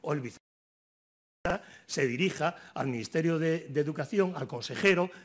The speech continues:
se dirija a la, a un director o una directora de colegio y le diga, «En donde no se celebre el once por doce y donde haya posibilidades de hacer esto». Es decir, era posible hace un mes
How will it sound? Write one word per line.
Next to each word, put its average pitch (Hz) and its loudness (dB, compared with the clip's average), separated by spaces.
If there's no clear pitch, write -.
se - -8
dirija 147 -2
a 131 -2
la, 123 0
a 120 -4
un 156 0
director 165 0
o 147 0
una 135 0
directora 160 0
de 165 2
colegio 175 0
y 156 2
le 160 8
diga, 139 0
«En 151 -2
donde 139 -2
no 170 -2
se 190 -6
celebre 170 -2
el 143 0
once 160 0
por 175 0
doce 170 0
y 160 -2
donde 139 0
haya 160 0
posibilidades 131 -6
de 143 -6
hacer - -12
esto». - -18
Es 151 -8
decir, - -4
era 240 6
posible 170 -2
hace 180 -2
un 160 -2
mes 151 -8